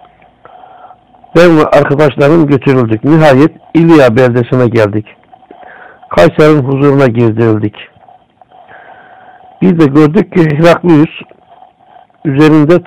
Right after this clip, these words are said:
taç olduğu halde hükümdarlık tahtına oturmuş, etrafında da Rum büyükleri vardı." Heraklius tercümanına,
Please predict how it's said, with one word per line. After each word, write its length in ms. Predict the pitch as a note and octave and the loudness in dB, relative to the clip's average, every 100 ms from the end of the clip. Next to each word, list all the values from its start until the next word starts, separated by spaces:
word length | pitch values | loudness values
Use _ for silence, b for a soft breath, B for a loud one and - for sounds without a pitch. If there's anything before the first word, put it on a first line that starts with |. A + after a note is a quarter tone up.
| - | -4
taç 140 | E3+ - | -4 -2
olduğu 260 | C3+ C3 C3+ | 0 0 0
halde 480 | B2 B2+ B2 E3+ - | 2 0 2 0 -2
hükümdarlık 720 | - - D3+ C#3+ C#3+ D3 - | -8 -4 -2 0 2 0 0
tahtına 360 | B2 - A#2+ A#2+ | -2 -2 -4 -2
oturmuş, 460 | B2+ B2+ B2+ D#3+ - - _ _ _ B B B B B B B - | -4 -4 -2 -2 -4 -18 _ _ _ B B B B B B B -6
etrafında 680 | C#3+ D#3+ D#3 C#3+ D#3 F3 | -4 2 2 2 2 4
da 80 | D#3 | 4
Rum 300 | C#3 E3+ E3 | 2 2 2
büyükleri 460 | C3+ A#2+ - A#2+ A#2 | 0 -2 0 0 2
vardı." 380 | A2 G#2+ A2+ A2 b b b b b b b b b - - | 0 0 -2 -6 b b b b b b b b b -12 -2
Heraklius 420 | D#3 - F3 C#3 - | -2 0 -2 -2 -2
tercümanına, 680 | D3 C3 D3 C#3 C3 C3 | 0 0 0 2 0 0